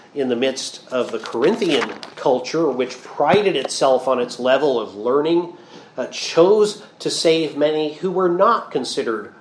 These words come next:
learned, who were not considered wise or well-educated. God did that on purpose, because salvation does not depend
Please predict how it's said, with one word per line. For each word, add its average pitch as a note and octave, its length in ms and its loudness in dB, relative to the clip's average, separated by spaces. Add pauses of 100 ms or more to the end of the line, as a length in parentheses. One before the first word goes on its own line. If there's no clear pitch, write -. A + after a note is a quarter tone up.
(120)
learned, C3 480 0 (640)
who E3+ 80 6
were D3+ 160 6
not F#3 280 4
considered C3 560 -4
wise B2+ 600 2 (340)
or B2+ 160 0
well-educated. B2+ 840 -2 (1120)
God B2 220 4
did C#3+ 140 4
that C#3 160 8
on C#3+ 180 4
purpose, - 720 -2 (1300)
because C3 280 6
salvation D3+ 540 6
does B2+ 160 -2
not C#3+ 280 6
depend C#3+ 540 2